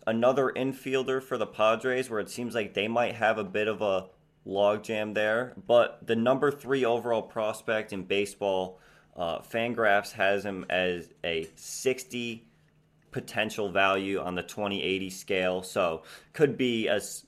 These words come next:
severely impactful player, uh, for this team in the future. Uh, and, you know, with guys like Manny Machado, Jake Cronenworth, Ha-Seong Kim, uh, all on this team,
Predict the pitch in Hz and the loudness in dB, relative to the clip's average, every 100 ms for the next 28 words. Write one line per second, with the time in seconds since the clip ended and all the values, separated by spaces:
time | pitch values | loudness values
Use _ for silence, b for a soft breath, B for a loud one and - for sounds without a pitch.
0 | _ - - 101 120 127 117 - 110 110 | _ -10 -6 0 4 4 2 -2 -6 2
1 | 107 104 - 95 - - 104 98 90 82 | 2 2 -2 -8 -6 0 2 2 0 -4
2 | b b b 85 85 - - 110 101 98 | b b b -2 -2 -2 -4 -4 -2 -4
3 | - 110 107 95 101 87 - 110 113 - | -6 -6 -6 -4 -6 -8 -6 -6 -4 -2
4 | 92 82 - 80 82 - 92 92 87 85 | -2 -2 -4 -4 -2 -2 -2 -2 -4 -8
5 | B B B 107 98 90 92 104 123 117 | B B B -2 0 0 -2 0 2 0
6 | 98 - b b b b - 117 113 104 | -4 -16 b b b b -2 4 6 4
7 | 101 98 95 82 - - - 101 101 95 | 2 0 0 0 -4 -16 -6 -2 -2 -2
8 | 87 - 110 107 107 95 107 104 - - | -4 0 2 4 2 0 0 -2 -4 -8
9 | 110 113 113 107 98 101 95 92 92 - | -4 -2 -2 -4 -2 0 2 -2 -4 0
10 | 101 - 110 92 87 - 117 107 104 101 | 0 0 -4 -4 -6 -6 -4 -2 -4 -8
11 | B B B - 85 82 - - 101 107 | B B B -10 -4 -4 -4 0 2 2
12 | 101 101 101 101 - 117 104 95 | 0 -2 -4 -6 -8 -6 -6 -6